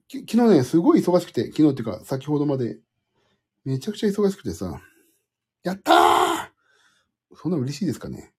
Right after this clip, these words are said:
えのき氷、結構レシピネット見ると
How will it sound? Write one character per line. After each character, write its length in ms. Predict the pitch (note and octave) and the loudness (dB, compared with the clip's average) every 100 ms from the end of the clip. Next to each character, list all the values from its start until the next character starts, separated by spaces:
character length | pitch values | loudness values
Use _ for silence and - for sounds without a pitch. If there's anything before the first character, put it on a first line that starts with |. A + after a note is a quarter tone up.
| _ _ _ _ _ _ _ - | _ _ _ _ _ _ _ -6
え 80 | C3+ | -2
の 120 | D#3 | -2
き 140 | D#3 | 0
氷、 320 | F3 F3 B2 A2 - _ - - | 4 4 4 -4 -6 _ -20 -10
結 200 | - - | -4 -4
構 160 | - A#2+ | 2 2
レ 80 | |
シ 200 | B2+ - | 2 -4
ピ 160 | - C3 | 0 2
ネ 140 | G#2+ | 2
ッ 80 | C3 | -4
ト 120 | C3 | -2
見 80 | E3+ | 0
る 60 | D3+ | 2
と 200 | A2 | 0